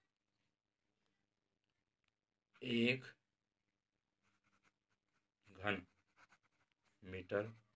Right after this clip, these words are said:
में हम्म, एक घन मीटर में कितने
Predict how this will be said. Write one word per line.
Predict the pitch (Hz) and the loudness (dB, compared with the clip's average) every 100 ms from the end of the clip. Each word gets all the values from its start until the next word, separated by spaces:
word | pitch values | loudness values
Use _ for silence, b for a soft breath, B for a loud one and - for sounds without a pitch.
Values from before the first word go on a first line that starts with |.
| _ | _
में | 90 90 90 98 113 _ _ _ _ _ _ _ _ _ _ _ _ _ _ _ _ _ _ - | -10 -6 -6 -6 -12 _ _ _ _ _ _ _ _ _ _ _ _ _ _ _ _ _ _ -16
हम्म, | 92 87 - | -12 -12 2
एक | 104 107 95 | 10 10 10
घन | 95 98 95 | -2 -4 -4
मीटर | 90 90 | -2 -2
में | 87 82 87 107 113 _ _ _ _ _ _ _ | -2 -4 -4 -4 -10 _ _ _ _ _ _ _
कितने | 104 98 101 101 113 | -6 -4 -4 0 2